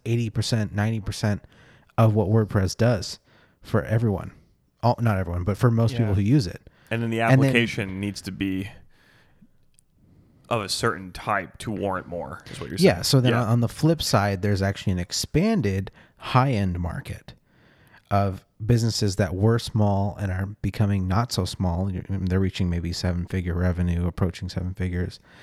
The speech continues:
Speaker 2: And they
Speaker 1: And
Speaker 2: can't
Speaker 1: now they
Speaker 2: afford
Speaker 1: need
Speaker 2: that site to go down, and they need something custom.
Speaker 1: Exactly. They need something that's going to, uh,
Speaker 2: Yeah.
Speaker 1: take them to the next level in term, and give them a lot more options
Speaker 2: You know,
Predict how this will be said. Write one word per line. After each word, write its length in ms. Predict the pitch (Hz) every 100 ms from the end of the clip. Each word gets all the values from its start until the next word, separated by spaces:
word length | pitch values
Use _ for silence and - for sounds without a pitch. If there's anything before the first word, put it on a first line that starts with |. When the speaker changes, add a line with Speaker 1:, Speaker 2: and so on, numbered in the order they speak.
| - -
Speaker 2:
And 120 | 143
they 60 | 143
Speaker 1:
And 100 | 107
Speaker 2:
can't 140 | 117 113
Speaker 1:
now 60 |
they 160 | 117 127
Speaker 2:
afford 260 | 127 120 131
Speaker 1:
need 20 | 123
Speaker 2:
that 200 | 120 -
site 300 | - 120 117
to 100 | 120
go 160 | 117
down, 520 | 113 117 113 110 113 -
and 100 | 120
they 120 | 117
need 260 | 120 120 113
something 360 | 120 107 113
custom. 200 | 110 113
Speaker 1:
Exactly. 440 | 120 117 123 110 95
They 120 | 110
need 220 | 120 113
something 460 | - 113 101 104 98
that's 340 | 90 90 -
going 300 | - 92 92
to, 460 | 92 95 90 90 - -
uh, 300 | - - - -
Speaker 2:
Yeah. 80 | - _ _ -
Speaker 1:
take 240 | - 107
them 180 | - 98
to 100 | 92
the 80 | 95
next 260 | 92 90 98
level 340 | 92 90 87
in 60 | 87
term, 220 | - -
and 160 | 101 98
give 180 | 104
them 160 | 98 95
a 80 | 90
lot 160 | 90
more 180 | 87 85
options 600 | 101 101 - 95 87 - -
Speaker 2:
You 100 | 156
know, 260 | 156 147